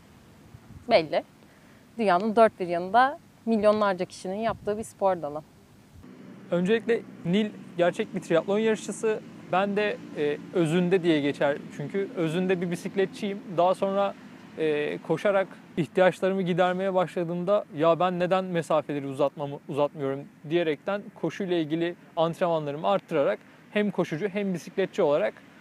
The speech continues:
Speaker 2: çok uzun yıllar yarıştım. O süreçte, e, Yüzmeyle ilgili hiçbir fikrim, hiçbir bilgim yoktu. E, Nil bir triatlet olduğu için, yüzmeyi de iyi bildiği için, aynı zamanda yüzme antrenörlüğü de yaptığı için, e, bana yüzmeyi öğretti.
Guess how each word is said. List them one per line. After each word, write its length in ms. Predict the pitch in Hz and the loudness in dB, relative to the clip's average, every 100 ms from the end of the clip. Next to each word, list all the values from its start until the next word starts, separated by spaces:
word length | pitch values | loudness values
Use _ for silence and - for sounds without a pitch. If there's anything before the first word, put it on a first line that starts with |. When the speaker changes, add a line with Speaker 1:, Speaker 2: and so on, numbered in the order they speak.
| - - | -20 -2
Speaker 2:
çok 220 | 196 202 | -2 0
uzun 220 | 190 170 | 0 2
yıllar 360 | 180 147 190 214 | 2 2 2 2
yarıştım. 460 | 185 160 - 185 220 - - | 2 2 -2 -8 -10 -10 -4
O 80 | 185 | -4
süreçte, 600 | 208 208 208 - 226 214 - - - | 0 0 0 0 0 -2 -8 -20 -8
e, 800 | 175 175 185 185 185 185 190 190 - - - - - - - | -2 0 0 -2 -2 -2 -2 -4 -8 -18 -20 -20 -20 -20 -8
Yüzmeyle 540 | 156 180 170 214 208 202 | 0 2 4 4 4 2
ilgili 260 | 180 202 | 0 -2
hiçbir 360 | 190 - 202 214 | -4 -4 -4 -4
fikrim, 360 | - 185 - 175 | -6 -8 -4 -4
hiçbir 280 | 175 214 | -4 -2
bilgim 300 | 190 160 190 | -2 -2 -2
yoktu. 460 | 196 202 - 196 240 - - | -2 -2 -4 -6 -6 -8 -8
E, 260 | 151 151 | -6 -4
Nil 160 | 180 196 | -2 -2
bir 60 | 190 | -2
triatlet 440 | - 208 214 190 | 0 0 0 0
olduğu 240 | 202 202 | 0 0
için, 240 | 214 - 156 | -4 -6 -4
yüzmeyi 420 | 160 151 180 196 | -4 -2 -2 -2
de 100 | 185 | -4
iyi 200 | 180 185 | -2 -4
bildiği 240 | 180 180 | -4 -6
için, 180 | 208 151 | -8 -8
aynı 220 | 151 175 | -6 -4
zamanda 240 | 170 180 160 | -2 -2 -2
yüzme 300 | 156 156 175 | -2 -2 -2
antrenörlüğü 720 | 175 160 156 143 131 127 127 | -2 -4 -8 -6 -4 -4 -4
de 40 | |
yaptığı 360 | 131 139 - 233 | -2 -2 -4 -8
için, 320 | 202 208 208 - - - - | -6 -6 -8 -12 -20 -20 -10
e, 300 | 160 143 147 | -6 -4 0
bana 180 | 175 202 | 2 2
yüzmeyi 340 | 180 170 151 190 | 0 -2 -2 -2
öğretti. 500 | 220 214 - 226 | 0 0 0 -6